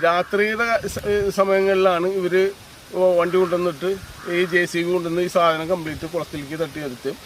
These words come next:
ഇന്ന് ഇവര് ഇത് പതിവ് പ്രകാരം മുൻകാലങ്ങളിലൊക്കെ ഇവര് ചെയ്തുകൊണ്ടിരിക്കുന്ന ഒരു പണി എന്താണെന്ന് വെച്ചാൽ സർക്കാർ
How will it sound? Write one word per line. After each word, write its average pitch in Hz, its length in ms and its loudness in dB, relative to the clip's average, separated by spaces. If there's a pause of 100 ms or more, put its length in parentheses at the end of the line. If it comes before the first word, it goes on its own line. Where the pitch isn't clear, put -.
(300)
ഇന്ന് 202 360 4 (360)
ഇവര് 220 240 2 (380)
ഇത് 190 160 -8 (220)
പതിവ് 190 260 4
പ്രകാരം 190 460 2 (280)
മുൻകാലങ്ങളിലൊക്കെ 196 960 0
ഇവര് 208 140 -2
ചെയ്തുകൊണ്ടിരിക്കുന്ന 208 640 2
ഒരു 202 100 2
പണി 202 180 4
എന്താണെന്ന് 202 360 4
വെച്ചാൽ 190 240 4 (680)
സർക്കാർ 196 460 4